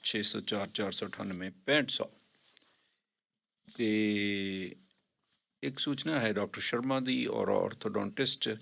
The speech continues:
ਨੇ, ਤੇ ਅੱਜ ਤੋਂ ਉਹਨਾਂ ਨੇ, ਅ, ਅੱਜ ਦੱਸ ਰਹੇ ਨੇ ਕਿ ਅੱਜ ਦੇ ਮੁਸ਼ਕਿਲ ਸਮੇਂ ਦੇ ਵਿੱਚ ਉਹ ਤੁਹਾਡੇ ਬਜਟ ਦਾ ਖਿਆਲ ਰੱਖਦਿਆਂ ਹੋਇਆਂ ਔਰ ਆਰਥੋਡੋਂਟਿਸਟ ਨੇ ਆਪਣੀ ਫੀਸ ਵਾਜਿਬ ਰੱਖੀ ਹੋਈ ਹੈ।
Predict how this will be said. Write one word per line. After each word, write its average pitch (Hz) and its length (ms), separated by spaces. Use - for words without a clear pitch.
ਨੇ, 107 240
ਤੇ 107 180
ਅੱਜ 101 220
ਤੋਂ 98 380
ਉਹਨਾਂ 110 180
ਨੇ, 95 580
ਅ, 92 360
ਅੱਜ 95 140
ਦੱਸ 101 280
ਰਹੇ 113 100
ਨੇ 95 180
ਕਿ 104 280
ਅੱਜ 95 100
ਦੇ 101 180
ਮੁਸ਼ਕਿਲ 101 400
ਸਮੇਂ 92 360
ਦੇ 90 80
ਵਿੱਚ 90 360
ਉਹ 104 100
ਤੁਹਾਡੇ 104 220
ਬਜਟ 104 220
ਦਾ 110 120
ਖਿਆਲ 104 280
ਰੱਖਦਿਆਂ 98 360
ਹੋਇਆਂ 101 240
ਔਰ 104 280
ਆਰਥੋਡੋਂਟਿਸਟ 98 720
ਨੇ 123 60
ਆਪਣੀ 107 200
ਫੀਸ - 360
ਵਾਜਿਬ - 280
ਰੱਖੀ 107 280
ਹੋਈ 135 260
ਹੈ। 147 60